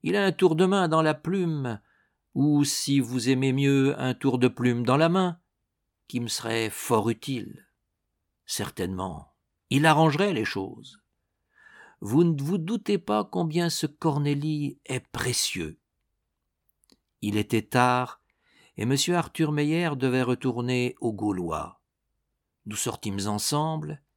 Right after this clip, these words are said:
et je l'accompagnai quelques minutes dans la rue.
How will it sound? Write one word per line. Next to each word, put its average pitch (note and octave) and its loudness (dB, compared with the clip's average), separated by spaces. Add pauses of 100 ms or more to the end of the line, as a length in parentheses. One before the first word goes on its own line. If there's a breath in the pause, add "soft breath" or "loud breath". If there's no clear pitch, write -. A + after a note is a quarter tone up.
(320)
et B2 0
je D#3 4
l'accompagnai E3+ 2 (440 soft breath)
quelques D#3+ -2
minutes B2 -4 (240)
dans A2 0
la G#2 2
rue. E2 -10